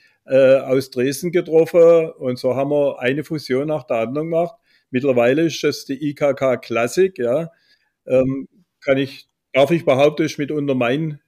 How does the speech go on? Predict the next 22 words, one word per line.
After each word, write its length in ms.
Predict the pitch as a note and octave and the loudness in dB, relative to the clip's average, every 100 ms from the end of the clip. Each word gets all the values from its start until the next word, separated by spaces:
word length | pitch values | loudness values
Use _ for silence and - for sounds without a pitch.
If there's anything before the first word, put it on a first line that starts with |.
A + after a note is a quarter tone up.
| _ _ - | _ _ -6
mein 200 | C3 D3+ | -4 -4
Steckenpferd 560 | - D#3+ D3+ - D3 | -4 -6 -4 -2 -2
oder 160 | C3+ A#2+ | 0 -2
mein 280 | A#2 B2+ D#3 | -2 -2 -2
Kind, 460 | - F3+ F3+ F3 G3+ | -2 -2 -4 -8 -6
ja. 340 | B2 D3 E3 _ _ _ _ | -4 -2 -6 _ _ _ _
Und 180 | C3+ A#2+ | -6 -2
so 140 | B2+ | 0
hat 160 | A#2+ B2 | 0 -2
sich 120 | C3+ | -6
das 160 | C3+ B2 | -6 -6
immer 200 | B2+ A2 | -4 -2
weiterentwickelt. 680 | G#2+ A#2+ D#3+ E3 D#3+ D#3+ D3+ | -2 -2 -2 -2 -4 -4 -4
Und 100 | B2+ | -2
da 120 | B2 | 0
habe 160 | D3 | 0
ich 60 | D#3 | 0
natürlich 440 | D#3 D3 D#3 D3+ | -2 -2 -2 -2
immer 200 | D3+ D3+ | -4 -4
mehr 400 | D#3 C#3 D3+ E3 D#3+ | -2 0 0 -2 -2
Netzwerk 520 | C#3 D#3+ - C#3+ C3 | -2 -2 -2 -2 -2
aufgebaut 760 | A#2 A#2+ - C3 C#3 D3 D#3 | -4 -6 -6 -2 0 0 -2